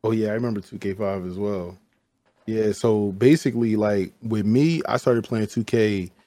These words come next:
when it first dropped. But where I was living, I was in the trenches. I couldn't afford a,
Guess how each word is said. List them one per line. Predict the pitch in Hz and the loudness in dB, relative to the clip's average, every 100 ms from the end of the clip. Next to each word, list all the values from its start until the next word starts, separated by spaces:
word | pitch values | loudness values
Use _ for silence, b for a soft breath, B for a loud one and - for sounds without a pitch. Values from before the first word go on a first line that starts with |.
| _ _ _ - | _ _ _ -2
when | 117 | 0
it | 98 | 0
first | - - 117 107 92 - | -2 4 6 4 0 -4
dropped. | 110 110 90 - _ _ _ - | 0 2 0 -6 _ _ _ 0
But | 104 135 117 - _ | 6 8 6 0 _
where | 120 110 | -2 0
I | 113 | 2
was | 113 110 | 0 4
living, | 139 139 | 4 6
I | 135 | 4
was | 127 117 | 4 2
in | |
the | 113 | -2
trenches. | 107 147 123 107 | 2 2 2 0
I | 107 117 | 0 0
couldn't | - 113 | 2 2
afford | 101 139 123 | 2 4 4
a, | 110 | 4